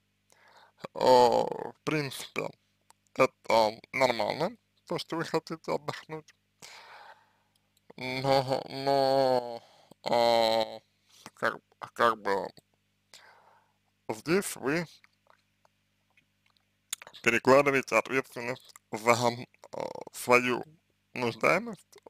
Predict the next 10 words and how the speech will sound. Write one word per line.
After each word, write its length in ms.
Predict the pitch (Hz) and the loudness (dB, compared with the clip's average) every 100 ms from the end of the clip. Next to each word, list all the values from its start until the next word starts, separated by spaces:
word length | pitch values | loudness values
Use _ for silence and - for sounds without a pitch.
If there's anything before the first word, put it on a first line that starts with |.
| - | -20
в 300 | - 151 156 - _ _ - - - _ _ - | -2 0 0 -2 _ _ -20 -20 -20 _ _ 0
релаксации, 1040 | 139 143 - - 170 165 - - 156 143 | 4 6 4 2 6 6 2 -4 -4 -4
в 220 | 120 135 | -4 0
отдыхе, 600 | 143 - - - - 139 | 0 -2 -10 -10 -4 -4
в 220 | 123 113 | -6 -10
защищенности, 1120 | 123 - 135 - - 147 135 131 - - 131 120 _ _ _ _ - | -10 -6 -4 -2 0 0 -2 -6 -10 -6 -6 -6 _ _ _ _ -4
да, 180 | - 147 - _ _ _ _ _ _ _ _ _ _ - | -4 -4 -10 _ _ _ _ _ _ _ _ _ _ -2
на 320 | 151 185 175 - _ _ | 4 6 6 0 _ _
мужчин. 380 | - 131 - - - _ _ _ _ _ _ _ _ _ _ _ _ _ _ _ _ _ _ _ _ _ _ _ _ _ _ _ - | -10 -6 -4 -6 -12 _ _ _ _ _ _ _ _ _ _ _ _ _ _ _ _ _ _ _ _ _ _ _ _ _ _ _ 2
Позиция 720 | 131 127 214 - - 175 151 | 4 4 -2 -6 0 2 2